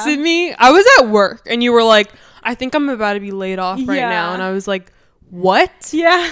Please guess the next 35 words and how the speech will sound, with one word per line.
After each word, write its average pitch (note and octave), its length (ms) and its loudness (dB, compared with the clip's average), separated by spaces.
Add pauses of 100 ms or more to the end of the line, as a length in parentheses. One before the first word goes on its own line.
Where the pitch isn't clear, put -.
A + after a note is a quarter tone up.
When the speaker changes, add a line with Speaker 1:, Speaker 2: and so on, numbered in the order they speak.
Speaker 2:
<laughs> - 100 -12
Speaker 1:
And F#4 300 -6
I A#3 120 4
literally, A#3+ 460 4
like, A#3+ 100 2
I, A3+ 260 2
my G#3+ 180 -8
heart, G#3+ 400 -4
like, F#3+ 260 -12
s-, - 180 -20 (120)
like, F3+ 300 -18
my G#3 160 -14
Speaker 2:
Yeah. C4+ 220 -8
Speaker 1:
stomach A#3+ 400 -4
dropped F3 340 -10
and F#3+ 80 -12
I F#3 80 -8
was F#3+ 220 -10
like, F3+ 320 -8 (560)
"Are F#3 100 -20
you A3 140 -18
kidding? C4+ 580 -18
Like, G#3 180 -14
are F#3+ 80 -12
you F#3+ 120 -12
serious?" E4+ 580 -6
Speaker 2:
Yeah. A3+ 360 -2
Speaker 1:
Like, B3 80 -16 (600)
um, G3 760 -12 (240)
and F#3+ 680 -6 (500)
I G3+ 180 -10
can't, A#3+ 300 -12
like, A3+ 140 -10
I A3+ 120 -2
just, C4 380 -6